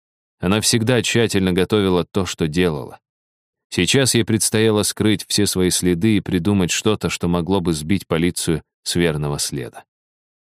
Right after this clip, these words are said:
Она протёрла кухонным полотенцем все места, где могли оставаться её отпечатки пальцев. Замки дверей, корзину с вязальными принадлежностями,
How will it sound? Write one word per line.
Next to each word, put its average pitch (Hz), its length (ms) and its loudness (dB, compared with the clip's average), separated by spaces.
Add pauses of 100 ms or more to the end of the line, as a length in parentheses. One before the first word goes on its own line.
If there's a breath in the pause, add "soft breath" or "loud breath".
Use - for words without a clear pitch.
(220)
Она 95 360 2
протёрла 110 580 2
кухонным 98 540 0
полотенцем 90 680 2
все 98 240 0
места, 92 460 0
где 82 140 -2
могли 82 340 2
оставаться 85 640 0
её 78 240 2
отпечатки - 580 -4
пальцев. - 580 -4 (400)
Замки 87 400 0
дверей, 87 580 2 (320)
корзину 92 520 2
с - 100 -4
вязальными 85 540 2
принадлежностями, 78 1000 -2